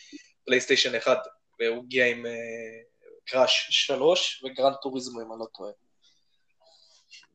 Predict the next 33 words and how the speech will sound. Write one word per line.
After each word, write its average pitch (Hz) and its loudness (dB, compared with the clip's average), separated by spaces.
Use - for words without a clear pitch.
ואני 123 -2
גם, 135 4
לא 131 6
היה 127 8
לי 127 2
את 127 -2
הכרטיס 131 -6
זיכרון, 131 0
אני 120 -6
גם 123 -2
לא 123 4
הבנתי 123 -4
למה 127 -2
הוא 127 -12
נשמר 127 0
לי 131 2
כל 131 2
הזמן, 131 -2
והייתי 120 -2
פשוט 131 -10
בעולם 120 2
הראשון 120 -2
עושה 120 -4
לופים 139 -6
כל 123 -2
פעם, 127 6
עד 123 -4
שקניתי 117 -8
את 113 -14
הכרטיס 113 -16
זיכרון 120 -10
כמובן 143 -8
והכל. 110 -8